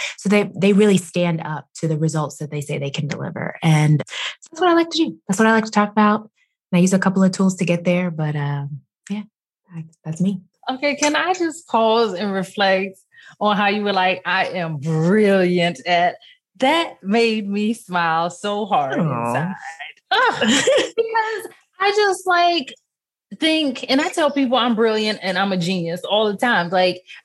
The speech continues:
Speaker 2: I think there is something to be said about standing in your brilliance.
Speaker 1: Yeah,
Speaker 2: Something
Speaker 1: I agree. I think I th-, it took a while to get here. I think that when, especially when you get into the early stages of business, you start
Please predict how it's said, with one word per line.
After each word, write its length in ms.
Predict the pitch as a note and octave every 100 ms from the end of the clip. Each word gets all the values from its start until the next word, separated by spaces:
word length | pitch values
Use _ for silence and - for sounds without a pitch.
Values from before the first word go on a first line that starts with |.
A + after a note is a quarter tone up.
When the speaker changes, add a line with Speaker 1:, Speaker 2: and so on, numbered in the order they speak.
| -
Speaker 2:
I 280 | G#3 C4
think 500 | C#4 - A#3 A3 F#3+ -
there 240 | F3 G#3
is 160 | G3+ G3
something 400 | G3 G3+ C4 A#3+
to 60 | A#3
be 180 | A#3
said 380 | A#3 - A3 G#3 -
about 400 | E3+ E3 C#3 -
standing 960 | - - - F#3+ F#3 F#3+ G3+ A3+ A#3
in 600 | - D#3+ F3 D#3+ E3+ G3+ - _
your 720 | E3+ D#3 F3 E3 D#3+ F3 G#3 _ _
brilliance. 840 | C#4+ E4+ F#4 F#3+ B2+ - - - - _ _ _ _ _
Speaker 1:
Yeah, 360 | B3 G#3+ F3 D#3
Speaker 2:
Something 640 | C4 - B3+ C4 C#4 C4+ -
Speaker 1:
I 180 | A#3+ B3+
agree. 320 | A#3 B3 B3+
I 80 | A3+
think 200 | C4+ -
I 80 | A3
th-, 160 | - -
it 160 | C4 C4
took 160 | D#4+ E4
a 80 | D4+
while 440 | E3+ A3 A3+ D#3+
to 140 | E3
get 200 | E3+ E3+
here. 240 | E3+ E3 D#3
I 60 | D#3+
think 360 | D#3+ F#3+ F#3
that 260 | F3+ E3+ E3+
when, 560 | F3 E3+ E3+ E3 E3 -
especially 460 | - A#3+ C4 -
when 180 | G3+ F#3+
you 80 | F3+
get 160 | E3+ E3
into 300 | D#3+ D#3+ D#3+
the 100 | D#3
early 220 | D#3+ D#3+
stages 340 | D#3+ D3+ D#3
of 80 | D3
business, 380 | D3+ D#3+ D3+ -
you 80 | D#3+
start 500 | - E3+ D#3+ D#3